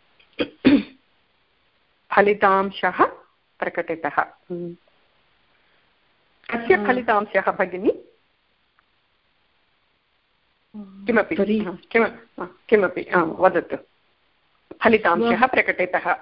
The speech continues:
Speaker 1: हम्म।
Speaker 2: या, श्वः
Speaker 1: हम्म।
Speaker 2: सायङ्काले अस्माकं संस्कृतकक्षा भवति।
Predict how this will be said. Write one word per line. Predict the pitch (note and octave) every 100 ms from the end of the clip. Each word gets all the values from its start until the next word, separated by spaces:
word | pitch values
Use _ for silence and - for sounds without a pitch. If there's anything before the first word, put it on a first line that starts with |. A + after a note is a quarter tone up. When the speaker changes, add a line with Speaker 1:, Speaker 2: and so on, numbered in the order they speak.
| _ F#3
Speaker 1:
हम्म। | E3 D#3 _ _ _ _ _ _
Speaker 2:
या, | A#3 G#3 - _ _ _ _ -
श्वः | A3 A3
Speaker 1:
हम्म। | A#3+ B3 F#3
Speaker 2:
सायङ्काले | G#3+ _ _ - A3 A3+ A#3 A3+ A3+ A3 G#3+ A3 A3
अस्माकं | - G#3 - A3+ A3 A3 A3+ A3
संस्कृतकक्षा | A3 A3 G#3+ - G#3 G#3 A3+ G3 G#3+ - G#3 G3
भवति। | F#3+ F#3 F3+ G3+ -